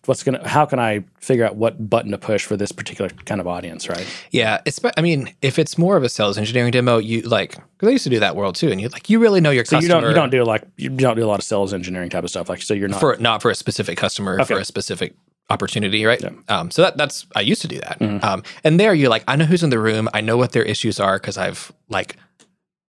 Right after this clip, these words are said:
Speaker 2: interviewed them all and talked to them, and wh-, I'm building exactly what they need,"
Speaker 1: Yeah.
Speaker 2: right? Um, in, in the marketing world, it's almost like, I'm making this demo, and there may be, like, all kinds of people who wandered into this webinar or this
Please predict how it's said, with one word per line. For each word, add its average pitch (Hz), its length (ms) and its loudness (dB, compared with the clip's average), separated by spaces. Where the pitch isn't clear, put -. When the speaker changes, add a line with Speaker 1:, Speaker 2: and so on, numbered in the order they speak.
Speaker 2:
interviewed 110 400 0
them 104 160 -2
all 104 260 4
and 104 120 -4
talked - 220 -2
to 117 60 -2
them, 98 200 -4
and 82 160 -8
wh-, - 140 -4
I'm 117 140 0
building 131 300 2
exactly 104 500 -4
what 107 180 -4
they 104 120 -2
need," 92 460 -4
Speaker 1:
Yeah. - 120 -16
Speaker 2:
right? 107 160 -2
Um, 95 300 0
in, 120 260 -2
in 117 80 -2
the 113 80 -2
marketing 139 420 2
world, 95 340 0
it's 95 140 -10
almost 110 360 -2
like, 92 280 -6
I'm 143 100 2
making 185 280 2
this 110 120 -6
demo, 107 380 0
and 110 160 -4
there 160 80 2
may 185 160 4
be, 117 260 -2
like, 98 280 -6
all 151 120 2
kinds 156 200 0
of 113 80 0
people 117 260 -2
who 110 160 0
wandered 110 360 0
into 107 140 -4
this 104 160 -4
webinar 107 500 0
or 98 140 -4
this 98 220 -6